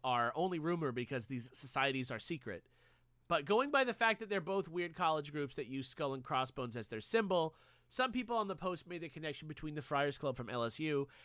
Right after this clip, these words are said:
and the actual, uh, Skull and Bone Society, which Jesse was talking about, which was founded in eighteen thirty-two by students at Yale University and is popularly connected to the zeitge-, in the zeitgeist to things like, uh, the Illuminati,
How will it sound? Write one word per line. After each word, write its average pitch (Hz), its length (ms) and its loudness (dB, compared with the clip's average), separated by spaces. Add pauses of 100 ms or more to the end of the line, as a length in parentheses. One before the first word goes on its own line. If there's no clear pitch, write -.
(180)
and 180 240 4
the 175 140 2
actual, 185 680 6 (120)
uh, 143 400 6
Skull 196 340 4
and 170 120 0
Bone 170 180 4
Society, 143 460 2
which 131 220 -4
Jesse 127 240 0
was 113 120 -4
talking 202 380 10
about, 139 380 6 (340)
which 175 160 -2
was 180 140 -6
founded 226 380 8
in 202 180 -2
eighteen 214 400 -4
thirty-two 233 760 0 (200)
by 160 100 0
students 190 480 -2
at 120 120 0
Yale 196 380 10
University 139 800 2 (320)
and 123 120 -2
is 120 80 -4
popularly 214 720 4
connected 185 460 -4
to 165 60 -8
the 156 100 -4
zeitge-, 147 360 0 (120)
in 180 100 0
the 165 60 -2
zeitgeist 151 580 2
to 151 80 -4
things 135 480 -2
like, 123 460 0
uh, 113 340 2 (380)
the 131 100 -2
Illuminati, 139 880 6